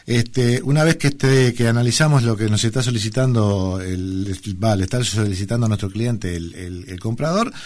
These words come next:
el despachante de aduana procede a hacer las gestiones correspondientes en, en los distintos organismos, este,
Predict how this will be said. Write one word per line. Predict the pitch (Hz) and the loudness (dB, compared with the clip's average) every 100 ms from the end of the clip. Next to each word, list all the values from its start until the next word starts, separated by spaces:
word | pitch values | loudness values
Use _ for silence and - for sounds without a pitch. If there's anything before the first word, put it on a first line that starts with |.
| - - - | -16 -18 -16
el | - 110 110 110 | -6 -2 0 0
despachante | 110 120 151 143 | -2 -2 -2 0
de | |
aduana | 139 175 | 0 0
procede | 190 131 - 143 | 0 -2 0 0
a | |
hacer | 165 143 | 0 -2
las | 143 | -2
gestiones | 120 104 135 143 | -2 -4 -2 -2
correspondientes | 120 107 101 104 135 104 90 | -2 -4 -4 -4 -2 -4 -4
en, | 98 101 | -6 -8
en | 101 | -6
los | 104 | -6
distintos | 101 95 127 110 | -6 -6 -6 -4
organismos, | 104 107 139 110 92 87 | -4 -2 0 0 -2 -4
este, | 85 - 92 92 | -10 -10 -10 -10